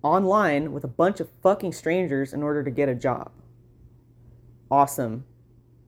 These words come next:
Like, I have to be social media. <laughs> I have to be social media social to get a job. Jesus Christ. Fuck LinkedIn. It's the Facebook of, uh,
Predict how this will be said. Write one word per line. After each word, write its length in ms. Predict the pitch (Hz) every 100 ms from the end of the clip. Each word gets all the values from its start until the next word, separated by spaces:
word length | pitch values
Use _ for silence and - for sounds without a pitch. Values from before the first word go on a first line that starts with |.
| _
Like, 140 | 143 151
I 40 |
have 160 | 175 190
to 80 | 151
be 100 | 160
social 540 | - - 175 170 165
media. 520 | 139 156 170 135 123 -
<laughs> 640 | - - - _ - -
I 60 | 214
have 100 | 277
to 60 |
be 100 | 240
social 440 | - - 208 220 226
media 380 | 165 214 190 143
social 540 | - 160 - 120 123 _
to 80 | 147
get 120 | 165
a 40 | 147
job. 420 | 151 143 123 131 _ _ _ _ - - - _ _ -
Jesus 360 | 214 202 143
Christ. 500 | - - 151 135 - - -
Fuck 220 | 220 226
LinkedIn. 580 | 147 135 131 120 123 139 - _ _ _ - _ - - - - _ - 160
It's 160 | 165
the 100 | -
Facebook 680 | - - 165 170 - 170 170
of, 220 | 127 117
uh, 240 | 120 -